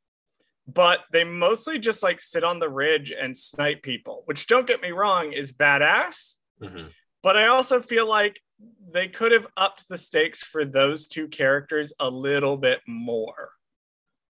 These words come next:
Speaker 1: Because Boba stays on the ship the whole time, which is fine, 'cause Slave One does get to do something awesome. But I feel like they had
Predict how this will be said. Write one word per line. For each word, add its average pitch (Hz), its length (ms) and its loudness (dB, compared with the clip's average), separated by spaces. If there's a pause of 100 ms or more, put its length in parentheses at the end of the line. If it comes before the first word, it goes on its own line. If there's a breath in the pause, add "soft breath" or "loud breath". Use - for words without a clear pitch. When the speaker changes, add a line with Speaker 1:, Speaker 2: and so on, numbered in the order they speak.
(400)
Speaker 1:
Because 151 280 -2
Boba 247 300 6
stays 196 400 2
on 175 80 0
the 160 80 -4
ship - 320 -2
the 143 80 0
whole 135 160 -2
time, 123 320 -4
which 135 160 -10
is 139 80 -10
fine, 120 300 -6
'cause - 160 -14
Slave 151 220 0
One 135 160 -2
does 127 160 -2
get 120 160 -10
to - 120 -18
do 120 140 -12
something 123 380 -12
awesome. 127 580 -6 (760 soft breath)
But 147 520 4 (340)
I 165 100 4
feel 220 240 4
like 233 220 2
they 196 180 2
had 175 260 0